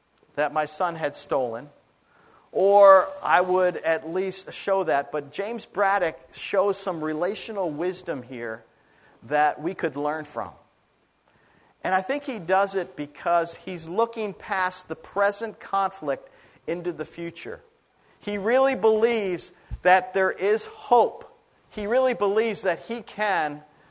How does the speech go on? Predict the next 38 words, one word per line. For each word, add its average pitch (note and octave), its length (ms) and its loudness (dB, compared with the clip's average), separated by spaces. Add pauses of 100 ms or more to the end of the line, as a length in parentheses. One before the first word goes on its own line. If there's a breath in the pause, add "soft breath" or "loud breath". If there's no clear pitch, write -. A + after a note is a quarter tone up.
(220 soft breath)
do A3+ 260 -2
something E3 500 -4
about D#3+ 300 2
his D3+ 200 -10
life, D#3+ 340 -2
that C#3+ 120 -4
he's D3+ 200 -10
not F3+ 240 -4
stuck - 580 -4 (680 soft breath)
just D3+ 280 -6
in C#3 100 -6
the B2 80 -6
place C#3 360 -6
that A#2+ 160 -4
he's A#2+ 200 -14
at. G2+ 380 -6
And B2+ 100 -14
he B2 80 -10
believes C#3+ 460 -8
that C3+ 160 -8
something's F3 500 -10
gonna C#3 200 -8
change. G#2+ 480 -10 (360 soft breath)
And A#2+ 100 -14
so C3 140 -6
let's D3 180 -6
take - 180 -6
a C3 40 -10
look B2 220 -8
at G#2+ 140 -8
it - 100 -18
right G2 160 -14
here. G#2+ 200 -18 (1900 soft breath)
Isn't B2+ 140 -12
that C3+ 140 -2
a B2+ 40 -6
great B2+ 200 -8
clip C#3+ 340 -4